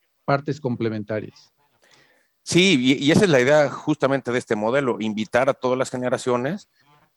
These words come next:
Speaker 2: a trabajar conjuntamente y a desarrollar aquellas habilidades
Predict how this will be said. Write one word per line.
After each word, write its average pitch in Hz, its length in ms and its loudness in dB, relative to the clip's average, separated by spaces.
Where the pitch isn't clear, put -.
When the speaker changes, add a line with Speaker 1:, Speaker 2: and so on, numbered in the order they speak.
Speaker 2:
a 139 180 -4
trabajar 123 760 0
conjuntamente 101 960 -2
y 117 120 0
a 117 80 4
desarrollar 120 600 0
aquellas 147 400 -4
habilidades 131 960 -2